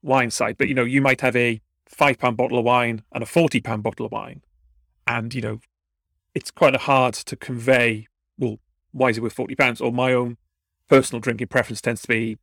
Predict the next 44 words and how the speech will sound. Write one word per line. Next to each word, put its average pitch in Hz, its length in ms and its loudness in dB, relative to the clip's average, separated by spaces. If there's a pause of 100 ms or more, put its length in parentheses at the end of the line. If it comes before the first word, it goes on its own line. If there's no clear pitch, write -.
(120)
dark 117 240 2
beers 117 240 -2
and 107 80 -14
stouts. - 400 0
And 113 80 -14
again, 110 300 0
you 117 120 -8
know, 110 120 -4
you 113 140 -4
can 113 180 -8
go 117 160 0
from, 110 500 -4 (840)
you 117 120 -4
know, 110 140 -8 (420)
ninety 127 340 0
p 120 280 2
for 117 180 0
a 117 40 0
milk 120 240 0
stout - 520 -2
in 123 120 -4
Asda 123 560 2
to, 120 340 0 (500)
you 123 180 -4
know, 117 160 -4 (240)
twenty 120 420 0
pounds 123 360 -2
plus - 380 0
for, 120 220 0 (680)
for - 60 -10
certain 127 220 0
imperial 131 480 4
stouts. 113 500 -4
And, 127 100 -6
you 117 80 0
know, 120 60 0
you 117 80 -6
kind 123 160 -4
of 107 40 -8
think, 117 160 -4
"Well, 123 140 -6
you 131 80 -4
know, 117 60 -6
it, - 300 -12